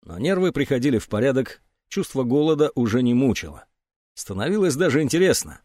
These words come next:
чем же всё закончится. «Как у тебя с документами?» спросил Кольцов. Марта пожала плечами. «Как и у тебя, временный пропуск для работницы городской железнодорожной ветки.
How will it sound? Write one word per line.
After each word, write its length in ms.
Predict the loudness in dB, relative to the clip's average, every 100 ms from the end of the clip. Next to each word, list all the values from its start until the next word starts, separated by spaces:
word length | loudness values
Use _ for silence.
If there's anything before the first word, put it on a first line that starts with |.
| _ _ _ _
чем 340 | -4 -2 -2
же 140 | -2 -4
всё 200 | -2 0
закончится. 720 | 0 2 0 0 -4 -10 -10 _ _ _ _ _ _
«Как 260 | 0 2 2
у 60 | 0
тебя 280 | 2 2
с 80 | 2
документами?» 640 | 0 2 2 2 0 -8 -8
спросил 380 | -6 -4 -4
Кольцов. 540 | -4 -4 -4 -10 -14 _ _ _
Марта 320 | -6 -6 -4
пожала 360 | -2 0 0 0
плечами. 520 | -2 -4 -6 -12 -16 _ _ _ _ _ _ -4
«Как 160 | -2
и 40 | 0
у 100 | 0
тебя, 420 | 0 0 0 -4 _ _
временный 420 | -6 -4 -2 -2 -2
пропуск 500 | -2 0 -2 -4 -4
для 220 | 0 2
работницы 580 | 0 0 -2 -2 -4 -2
городской 440 | -2 -2 -2 -2
железнодорожной 920 | 0 -2 0 0 0 -2 -2 0 0
ветки. 440 | -2 -6 -12 -18